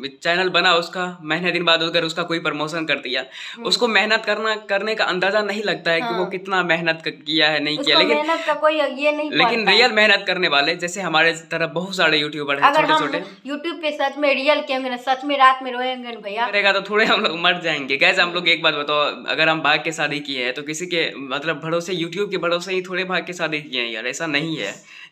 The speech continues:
Speaker 1: YouTube के भरोसे ही भाग के शादी किए हैं। लेकिन मैं
Speaker 2: और
Speaker 1: वही
Speaker 2: ऐसा देखिए, ऐसा नहीं हम लोग आगे नहीं बढ़ेंगे, बढ़ेंगे।
Speaker 1: अगर आप
Speaker 2: वक्त
Speaker 1: लोग का
Speaker 2: लगता है,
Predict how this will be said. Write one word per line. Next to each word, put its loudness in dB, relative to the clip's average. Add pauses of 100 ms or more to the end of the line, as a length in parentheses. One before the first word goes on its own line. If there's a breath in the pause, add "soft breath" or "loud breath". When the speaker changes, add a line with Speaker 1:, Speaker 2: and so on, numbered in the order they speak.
Speaker 1:
YouTube -2
के -2
भरोसे -2
ही -4
भाग -2
के -8
शादी -8
किए -10
हैं। -12 (400 loud breath)
लेकिन 2
मैं 4
Speaker 2:
और -6
Speaker 1:
वही 2
Speaker 2:
ऐसा 4
देखिए, 0
ऐसा 2
नहीं -2
हम -2
लोग 2
आगे 2
नहीं -12
बढ़ेंगे, -12 (120)
बढ़ेंगे। -14 (520 loud breath)
Speaker 1:
अगर 2
आप 6
Speaker 2:
वक्त 0
Speaker 1:
लोग 2
का 2
Speaker 2:
लगता 2
है, -6